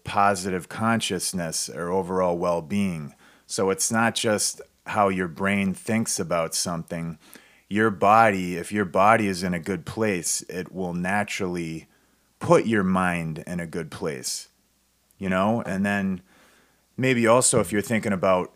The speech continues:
you know, if tragedy were to strike, m-, maybe not tragedy, a tough situation, if your body, if you're healthy and your body feels good, your brain's not gonna overreact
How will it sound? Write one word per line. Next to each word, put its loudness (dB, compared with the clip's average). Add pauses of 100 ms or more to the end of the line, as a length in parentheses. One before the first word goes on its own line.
you -4
know, -2
if -10
tragedy 0
were -4
to -8
strike, -8 (420)
m-, -2
maybe 2
not 2
tragedy, -2 (100)
a -4
tough 0
situation, -4 (300)
if -8
your 2
body, 0
if -12
you're -2
healthy -2
and -2
your -4
body -2
feels -4
good, 0 (560)
your 0
brain's 2
not 2
gonna 0
overreact -2